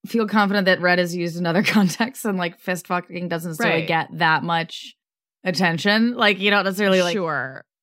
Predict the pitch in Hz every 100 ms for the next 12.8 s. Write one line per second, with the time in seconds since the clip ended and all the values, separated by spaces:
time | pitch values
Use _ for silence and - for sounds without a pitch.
0 | _ - 220 202 247 254 247 233 220 208
1 | 190 180 185 175 170 - - 190 185 160
2 | 190 165 165 160 160 160 151 _ _ _
3 | _ _ 214 226 262 214 285 269 233 214
4 | 196 190 175 190 175 160 151 147 165 190
5 | 208 175 175 151 151 151 151 _ _ _
6 | - 165 151 - - _ _ - 196 208
7 | 240 226 220 208 202 208 208 _ _ _
8 | - 185 190 196 226 254 - - 196 180
9 | 180 175 175 170 165 170 156 - 147 160
10 | 160 202 196 _ _ _ _ _ _ _
11 | - 226 175 170 170 170 170 147 180 202
12 | 226 247 - 170 147 139 156